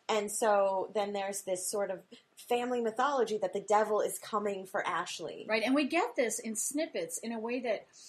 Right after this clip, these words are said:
Speaker 2: we don't know whether to believe it or not.
Speaker 1: Right.
Speaker 2: And, and then we also get in snippets that perhaps Cordova is gathering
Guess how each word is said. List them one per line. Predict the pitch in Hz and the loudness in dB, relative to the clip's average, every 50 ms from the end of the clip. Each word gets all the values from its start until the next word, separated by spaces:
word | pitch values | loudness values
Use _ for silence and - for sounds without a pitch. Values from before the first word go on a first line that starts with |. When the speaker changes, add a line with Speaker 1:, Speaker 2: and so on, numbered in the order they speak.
| - - - - 170 | -20 -20 -20 -8 -2
Speaker 2:
we | 214 262 269 302 | 2 4 4 4
don't | 302 254 220 | 4 2 0
know | 220 214 208 | -2 -4 -4
whether | 202 202 202 190 185 | -4 -4 -4 -6 -6
to | - - 190 | -10 -10 -10
believe | - 170 160 180 226 226 - | -10 -10 -8 -8 -8 -8 -10
it | - - | -12 -16
or | - - - - | -16 -18 -16 -12
not. | - 220 | -4 0
Speaker 1:
Right. | 269 294 294 285 254 - - - - - - - - - - | 2 2 2 2 0 -2 -4 -6 -10 -14 -16 -18 -16 -8 -2
Speaker 2:
And, | 247 254 254 247 240 240 - - - | 0 2 2 2 0 -2 -4 -6 -2
and | 247 254 247 | 0 2 4
then | 262 269 262 254 - - 190 | 6 6 6 4 2 0 -6
we | 214 247 240 - | -6 -6 -4 0
also | 208 226 240 240 - 262 | 0 2 2 2 0 -2
get | 202 208 202 196 - | 0 -2 -2 -4 -4
in | 202 202 | -4 -4
snippets | - - - 226 208 208 - 180 - - - - - - | -2 -2 -2 -2 -4 -4 -4 -6 -8 -6 -4 -4 -2 0
that | 202 190 185 - - - _ _ _ - | 0 -2 -2 -2 -6 -12 _ _ _ -10
perhaps | 240 247 233 - - 226 233 190 170 180 - - - - - | -8 -6 -6 -6 -8 -8 -6 -4 -4 -4 -6 -8 -10 -12 -12
Cordova | - - 220 208 202 196 190 190 196 | -8 -6 -4 -4 -2 -2 -2 -2 -2
is | 185 175 - 180 165 - | -2 -2 -2 -4 -6 -6
gathering | - 190 175 180 175 185 185 185 185 185 | -6 -6 -6 -4 -6 -6 -8 -8 -8 -10